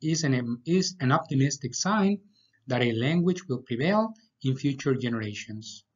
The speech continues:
Holmes and Wilson, two thousand seventeen. Also,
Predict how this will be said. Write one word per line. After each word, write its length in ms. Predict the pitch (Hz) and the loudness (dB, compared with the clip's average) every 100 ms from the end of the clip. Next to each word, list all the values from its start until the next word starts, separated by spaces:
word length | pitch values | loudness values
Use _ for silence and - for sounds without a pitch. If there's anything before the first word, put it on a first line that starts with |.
| _ _ _ | _ _ _
Holmes 460 | - 131 147 151 - 131 | -4 0 2 0 -2 -4
and 160 | 117 | -2
Wilson, 420 | 156 190 - 120 | -2 -2 -4 -6
two 100 | 120 | -6
thousand 300 | 120 113 113 | -8 -8 -6
seventeen. 540 | 107 110 104 101 104 101 _ _ _ _ _ _ _ _ _ _ | -8 -10 -10 -10 -10 -12 _ _ _ _ _ _ _ _ _ _
Also, 600 | 160 233 - 131 120 123 | 4 4 4 2 2 0